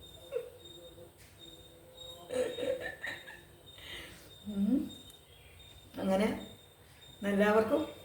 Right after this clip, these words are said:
ഒരു സുദിനമാകട്ടെ. ഇന്ന് ഞാൻ നിങ്ങളോടൊരു ഫേസ് ടിപ്പ് പറയാം. നല്ലൊരു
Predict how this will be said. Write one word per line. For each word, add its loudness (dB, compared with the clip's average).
ഒരു 6
സുദിനമാകട്ടെ. 4
ഇന്ന് 12
ഞാൻ 12
നിങ്ങളോടൊരു 12
ഫേസ് 6
ടിപ്പ് 0
പറയാം. 0
നല്ലൊരു 12